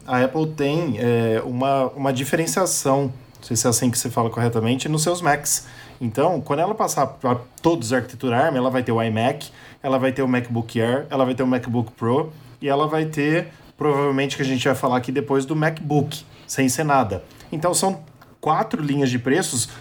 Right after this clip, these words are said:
contando com o Mac Pro são cinco que ela teria, né? Se vier esse novo,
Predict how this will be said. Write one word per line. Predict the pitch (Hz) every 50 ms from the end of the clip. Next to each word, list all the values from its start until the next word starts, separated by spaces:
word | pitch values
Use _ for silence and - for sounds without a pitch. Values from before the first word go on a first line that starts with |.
| - -
contando | - 135 127 139 160 156
com | 151 151
o |
Mac | 139 139 131 135
Pro | - 143 147 147
são | 147 185 175
cinco | 165 - - 185 175 165 - - 101 87 - - - - -
que | -
ela | 131 123 120
teria, | 123 135 135 123 131 127 113 107
né? | 117 123 123
Se | - - - 147 160
vier | 151 127 123 135 131 131 139 143
esse | 139 - - 143
novo, | 131 131 127 117 127 127 123